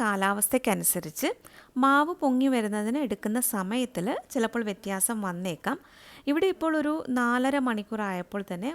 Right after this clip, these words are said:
മാവ് നന്നായിട്ട് പൊങ്ങി വന്നിട്ടുണ്ട്. ഇനി ഇത് നമുക്ക് പതുക്കെ ഒന്ന് മിക്സ് ചെയ്ത് കൊടുക്കാം. ഒരുപാട് ശക്തിയായിട്ടൊന്നും ഇളക്കണ്ട. ഇനി നമുക്ക് വട്ടയപ്പം തയ്യാറാക്കാം. ഞാനിവിടെ ഒരു ഇഡ്ഡലി പാത്രത്തിൽ കുറച്ച് വെള്ളം തിളയ്ക്കാനായിട്ട് വെച്ചിട്ടുണ്ടായിരുന്നു.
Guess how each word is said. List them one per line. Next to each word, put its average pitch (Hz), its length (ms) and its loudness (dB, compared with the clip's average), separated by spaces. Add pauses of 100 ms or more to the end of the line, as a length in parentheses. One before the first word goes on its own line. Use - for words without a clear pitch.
(140)
മാവ് 196 340 -2 (180)
നന്നായിട്ട് 208 760 -4
പൊങ്ങി 202 300 -4
വന്നിട്ടുണ്ട്. 170 480 -6 (600)
ഇനി 320 160 -4
ഇത് 302 160 2
നമുക്ക് 240 260 0 (100)
പതുക്കെ 240 520 -2
ഒന്ന് 196 200 -4
മിക്സ് 185 240 -6
ചെയ്ത് 175 180 -6
കൊടുക്കാം. 180 340 -6 (140)
ഒരുപാട് 196 500 -4 (120)
ശക്തിയായിട്ടൊന്നും 202 800 -4 (100)
ഇളക്കണ്ട. 170 380 -6 (840)
ഇനി 330 180 -2
നമുക്ക് 240 220 0 (100)
വട്ടയപ്പം 208 500 -2
തയ്യാറാക്കാം. 180 560 -2 (420)
ഞാനിവിടെ 294 440 2
ഒരു 311 120 0 (120)
ഇഡ്ഡലി 254 280 2
പാത്രത്തിൽ - 460 -2 (140)
കുറച്ച് 240 300 -4
വെള്ളം 208 340 0 (160)
തിളയ്ക്കാനായിട്ട് 202 600 0
വെച്ചിട്ടുണ്ടായിരുന്നു. 170 720 -4